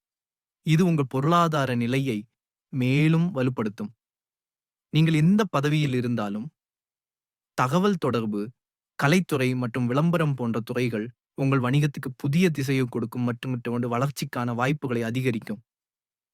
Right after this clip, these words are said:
வரும் காலத்தை கருத்தில் கொண்டு பட்ஜெட்டை சமநிலையில் வைப்பதும், புதிய யோசனைகளுக்கு மனதை திறந்து வைப்பதும் உங்களுக்கு நன்மை பயக்கும்.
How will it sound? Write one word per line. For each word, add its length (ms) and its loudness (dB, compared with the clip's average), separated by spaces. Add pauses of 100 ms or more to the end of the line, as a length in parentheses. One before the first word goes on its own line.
(160)
வரும் 280 4
காலத்தை 380 0
கருத்தில் 460 -2
கொண்டு 280 0
பட்ஜெட்டை 440 -4
சமநிலையில் 580 -2
வைப்பதும், 420 -4 (420)
புதிய 240 0
யோசனைகளுக்கு 600 -2
மனதை 460 0
திறந்து 340 -4
வைப்பதும் 460 -4
உங்களுக்கு 340 -4
நன்மை 320 0
பயக்கும். 420 -8